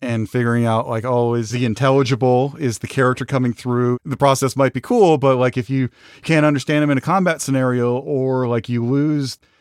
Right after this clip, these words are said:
the nuance of a performance, it's doing a disservice.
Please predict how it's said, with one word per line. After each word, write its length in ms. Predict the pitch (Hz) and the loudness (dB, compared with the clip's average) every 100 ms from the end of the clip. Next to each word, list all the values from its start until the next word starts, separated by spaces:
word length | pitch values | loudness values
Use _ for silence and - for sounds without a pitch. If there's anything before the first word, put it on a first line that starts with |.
| - | -2
the 100 | 123 | 2
nuance 640 | 117 143 156 135 127 - | 4 6 6 4 2 0
of 240 | 123 110 110 | -2 -4 -4
a 60 | |
performance, 560 | 113 117 180 190 135 127 | -8 -6 -4 0 0 -2
it's 280 | 151 - - | -8 -10 -4
doing 260 | 120 117 | -2 0
a 40 | 110 | -2
disservice. 680 | 101 - 147 113 95 - | -4 -2 -2 0 -4 -8